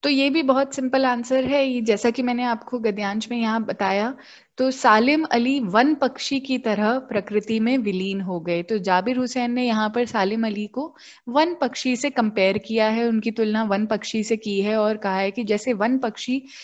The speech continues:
मौत की गोद में सोने के बाद प्रकृति में खो जाते हैं, प्रकृति में ही विलीन हो जाते हैं, उसी तरह सालिम अली भी वन पक्षी की तरह प्रकृति में विलीन हो गए।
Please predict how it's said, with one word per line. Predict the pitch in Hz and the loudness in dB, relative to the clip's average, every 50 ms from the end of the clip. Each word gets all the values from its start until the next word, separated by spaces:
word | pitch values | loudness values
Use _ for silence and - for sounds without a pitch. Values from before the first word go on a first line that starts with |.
| - - _ | -20 -6 _
मौत | 226 233 247 262 262 | 4 6 6 6 6
की | 262 - 285 | 2 -2 0
गोद | 240 247 240 247 | 2 2 2 4
में | 226 240 254 254 | 2 2 2 0
सोने | 254 - 247 226 220 220 233 240 254 - - - - 226 - _ | 0 -2 -2 -2 -2 -2 -2 -4 -6 -10 -18 -20 -20 -20 -8 _
के | 233 233 | -2 0
बाद | 226 220 214 214 220 214 214 - | 2 4 4 4 2 0 -2 -2
प्रकृति | - 220 208 - 233 233 226 254 269 269 | -2 -2 0 0 0 0 4 4 4 4
में | 262 254 | 4 4
खो | 254 - - 277 277 | 2 0 0 0 2
जाते | 262 247 220 196 196 - 202 | 2 2 2 0 0 -2 -2
हैं, | 208 214 214 214 | -2 -2 -2 -2
प्रकृति | 220 214 208 226 220 220 220 247 247 | -4 -4 -4 -4 -6 -6 -4 -4 -4
में | 233 233 233 | -2 -2 -2
ही | 226 226 240 240 233 233 - - - - _ 208 | -2 -2 -2 -2 -4 -8 -10 -18 -20 -10 _ 0
विलीन | 220 220 240 247 240 | 2 2 2 2 2
हो | 233 226 202 | 0 0 0
जाते | 190 185 180 175 - 190 | 0 -2 -2 -2 -2 -2
हैं, | 196 214 247 | -2 -2 -2
उसी | - - - 202 - 226 220 | -2 -4 -6 -4 -4 -4 -2
तरह | 214 208 208 247 | -2 0 0 -2
सालिम | 269 - 240 196 190 196 202 202 196 | -2 0 0 0 2 0 0 -2 -2
अली | 185 180 175 180 | -4 -4 -4 -4
भी | 170 208 262 | -2 -2 -2
वन | 277 220 190 185 | 0 -2 -2 -2
पक्षी | 185 190 180 - - - 185 | -2 -4 -6 -6 -8 -8 -6
की | 180 180 | -6 -4
तरह | 180 - 175 190 226 | -2 -2 -2 -2 -4
प्रकृति | 254 - 190 170 - - 180 170 - 180 | -4 -4 -6 -6 -6 -8 -10 -6 -4 -4
में | 175 196 254 277 | -2 0 0 0
विलीन | 233 185 165 165 170 190 240 285 | 0 -2 -2 -2 -2 -2 -2 -2
हो | 269 - 190 185 170 | -4 -2 0 0 0
गए। | 151 151 143 139 - - | 0 -2 -4 -4 -6 -10